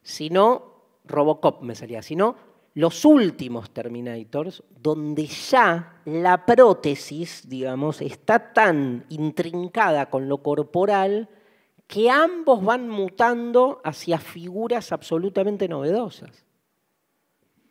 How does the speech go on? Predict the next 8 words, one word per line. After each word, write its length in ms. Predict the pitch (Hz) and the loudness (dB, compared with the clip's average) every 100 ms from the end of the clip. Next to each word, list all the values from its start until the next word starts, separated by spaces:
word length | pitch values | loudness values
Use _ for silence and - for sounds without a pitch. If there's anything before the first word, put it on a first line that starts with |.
| _ _ _ _ _ - | _ _ _ _ _ -4
Entonces, 840 | 160 170 214 196 170 147 127 - _ _ | -2 2 4 4 2 0 -2 -10 _ _
imagínense 720 | 147 147 170 262 254 233 233 | -6 -6 -4 -2 -2 0 -4
que 80 | - | -4
en, 180 | 131 123 | -16 -14
en 180 | 143 135 | -10 -4
toda 140 | 202 240 | -2 -2
esta 260 | - 165 | -2 -2
dildomanía, 1300 | 143 - 160 160 147 147 147 165 214 202 147 160 | -4 -10 -8 -4 -2 -2 0 0 0 2 0 -2